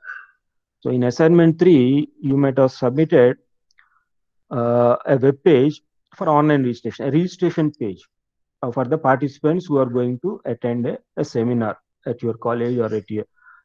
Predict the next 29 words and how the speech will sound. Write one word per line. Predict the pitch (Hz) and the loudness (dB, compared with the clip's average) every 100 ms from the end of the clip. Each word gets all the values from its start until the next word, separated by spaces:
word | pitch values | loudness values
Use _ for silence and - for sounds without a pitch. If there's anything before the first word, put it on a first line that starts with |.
| - | -4
at | 117 | 2
your | 113 | 4
workplace. | 107 107 - 113 90 - _ _ _ _ _ _ _ | 4 2 -2 -2 -2 -4 _ _ _ _ _ _ _
So | - | 2
what | 117 143 | 4 6
is | 165 | 6
that | 165 165 | 4 4
you | 160 | 4
might | 147 139 | 4 6
have | 139 131 | 4 4
done | 143 | 2
here? | 135 143 139 - _ - _ _ _ - | 4 6 4 2 _ -20 _ _ _ -10
The | 127 | -6
participants | 127 131 143 - 147 139 | 0 2 2 -2 -2 -2
can | 131 127 | -4 -4
be | |
students, | 113 147 143 143 147 | -4 -4 -2 -2 -2
faculty | 131 123 127 | -4 -4 -6
members, | 131 131 135 | -6 -6 -6
professionals, | 127 117 120 139 | -2 -2 -4 -8
company, | - 113 120 120 | -8 -6 -4 -4
firm | 117 117 120 | 0 0 0
representatives | 113 113 113 113 156 | -2 -2 -6 -6 -6
from | 180 | -2
different | 123 117 113 | -2 -2 -4
countries. | 107 101 101 95 - | -4 -8 -10 -12 -10
This, | 120 | -4
so | 135 | -4
country | - 127 123 147 143 | 0 0 2 2 2